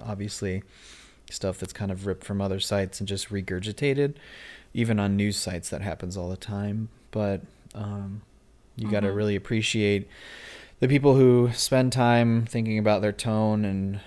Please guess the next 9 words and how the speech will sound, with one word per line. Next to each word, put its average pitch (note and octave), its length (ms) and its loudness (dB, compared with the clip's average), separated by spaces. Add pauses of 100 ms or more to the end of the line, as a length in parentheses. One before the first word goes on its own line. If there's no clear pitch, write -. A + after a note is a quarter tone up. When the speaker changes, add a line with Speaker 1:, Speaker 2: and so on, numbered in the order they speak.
(140)
Speaker 1:
all G#2 140 -2
that G#2 180 0
stuff - 320 -2
when G2 140 -2
writing G2 520 -2 (140)
and F#2+ 280 -6
putting G2+ 240 -4
together F#2+ 420 -2 (320)
good, F#3+ 240 2